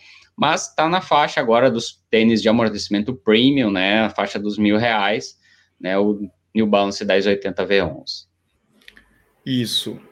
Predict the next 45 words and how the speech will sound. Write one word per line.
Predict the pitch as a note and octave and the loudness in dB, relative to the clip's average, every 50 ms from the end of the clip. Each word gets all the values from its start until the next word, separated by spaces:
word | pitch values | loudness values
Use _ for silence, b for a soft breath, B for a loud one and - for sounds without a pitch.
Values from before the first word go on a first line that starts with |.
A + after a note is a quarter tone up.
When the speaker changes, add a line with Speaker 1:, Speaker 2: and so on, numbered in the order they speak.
| _ | _
Speaker 2:
É, | - B2 B2+ C3 C3+ C3+ C#3 C3+ C#3 | -2 -2 0 0 2 2 2 2 2
outro | D3+ E3+ F3 - F#3+ F#3 | 2 0 0 0 0 0
modelo | F3+ F3 C3+ B2+ C#3+ D3 C#3+ C#3 | 0 0 2 2 2 2 2 2
aqui | C3+ C#3 - C#3 | 0 0 -4 -6
que | - C#3+ | -2 0
a | C#3 C3 | 0 0
gente | B2+ C3 B2 C3+ B2+ | 0 -4 -6 -4 -2
vai | A#2+ B2+ B2+ B2 A#2+ A#2 | 0 2 2 2 2 0
falar, | A#2+ - - A#2+ A2+ A2 A#2+ C#3 D#3 D3 B2+ | -2 -2 -2 0 0 2 2 2 2 2 0
talvez | - C3 A#2+ A2+ B2 C#3 C#3+ C3+ C3 | 0 -2 -2 0 2 2 2 2 0
pra | - - C3+ C3+ B2+ | 0 2 2 4 4
você | A#2+ C3 A#2+ B2 - C#3 C3 | 2 0 -4 -2 -2 -4 -4
que, | B2+ - C#3 B2 G#2+ - - - - - | -2 -2 -2 -2 -2 -2 -6 -14 -16 -12
de | - A2 | -10 -8
repente, | - - C3+ B2+ - | -4 -4 -4 -2 0
chegou | - C3+ A#2+ A2 C3 C#3 | 0 0 2 4 4 4
agora | C3 A#2+ C3 C3+ C3 C3 | 6 6 6 6 6 4
nesse | C3+ C3 B2 - B2 | 2 0 -4 -6 -6
vídeo | A#2 C3+ C3 C3 | -4 -4 -2 -2
e | |
não | C3+ C#3 D3+ D3 C#3+ C3 B2+ | 0 0 0 0 -2 -2 -2
conhecia | - C3+ C3 B2+ - D3 C#3 | 0 0 0 0 0 -2 -2
o | B2+ | -2
canal | - C3 B2+ C3 C3 B2+ B2+ D3 | -2 -2 0 2 2 4 4 4
antes, | F3 F#3 F3 F3+ - - - b b b b b b _ _ _ | 4 2 0 -4 -6 -10 -14 b b b b b b _ _ _
eu | - A#2 | -8 -6
tenho | - B2+ B2 | -4 -4 -4
certeza | - C3 B2+ C3+ B2+ B2 | -4 -6 -4 -4 -6 -6
que | B2 C3 | -8 -8
você | B2+ B2 B2 - C#3 B2 | -8 -8 -6 -4 0 2
vai | C3 B2+ | 4 4
acabar | B2 B2+ A#2+ A#2+ A#2+ A#2 | 4 2 0 0 -2 0
gostando | B2 A#2+ - - - C3+ C3 C3 | -2 -4 -4 -2 0 0 0 2
e | |
vai | B2 B2+ | 0 -2
se | B2 - C3 | -2 -4 -6
inscrever | - - B2 B2 A#2 A#2+ A2+ | -6 -2 -2 0 0 0 -2
aqui | - - | -4 -6
no | B2+ B2+ | -6 -4
nosso | B2+ B2 B2 - - | -4 -4 -4 -4 -2
canal, | D3 C3+ B2+ C3+ D3+ D#3+ D#3+ B B B B B B B B B B - | -2 -2 0 2 0 0 -2 B B B B B B B B B B -2
é | C#3 | 0
uma | D#3 D#3+ | 2 4
marca | D#3+ E3 E3+ E3 D#3 C#3+ | 4 4 2 2 0 -2
chamada | E3 D#3+ D#3+ D#3+ E3 - - | 0 2 4 4 4 2 0